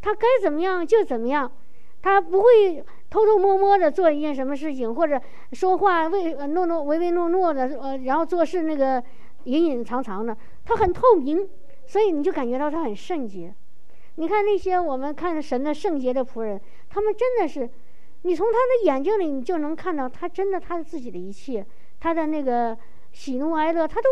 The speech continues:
会表-，很，很正常地表现出来，啊，他不会装作一种很矜持的样子。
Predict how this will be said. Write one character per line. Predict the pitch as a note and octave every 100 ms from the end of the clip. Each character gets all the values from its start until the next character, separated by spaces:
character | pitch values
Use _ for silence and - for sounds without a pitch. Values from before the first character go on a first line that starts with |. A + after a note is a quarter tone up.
| C5
会 | C#5+ G4+ - -
表-， | - E5+ A#3+
很， | - F4 D4+
很 | C4+
正 | A#4+ A#4+
常 | C#4+ D#4+
地 |
表 | D4+ A3+ G#3
现 | D4+ E4+
出 | B3+
来， | G3+ F3+ - - -
啊， | D#4
他 | F#4+
不 | E4+ D#4
会 | G4+
装 | D4+ E4 F#4
作 | D#4+
一 | C#4
种 | A#3+
很 | A#3+ A3
矜 | D4+ D#4
持 | D4 A3
的 | A3
样 | G#3+ F#3+
子。 | F3